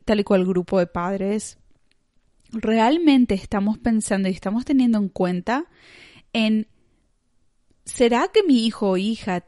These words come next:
tiene las habilidades necesarias para participar y para beneficiarse de estar en una clase?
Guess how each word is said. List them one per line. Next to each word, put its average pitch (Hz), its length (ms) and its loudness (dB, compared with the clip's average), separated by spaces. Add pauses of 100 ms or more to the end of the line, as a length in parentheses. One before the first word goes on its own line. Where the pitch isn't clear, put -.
(120)
tiene 214 840 0 (420)
las 190 520 -4
habilidades 208 680 -2
necesarias 208 680 -4
para 233 540 -2
participar 208 840 -4
y 269 120 -6
para 233 200 0
beneficiarse 214 1200 -2
de 208 80 -2
estar 175 380 -4
en 214 120 2
una 156 200 -6
clase? - 580 -14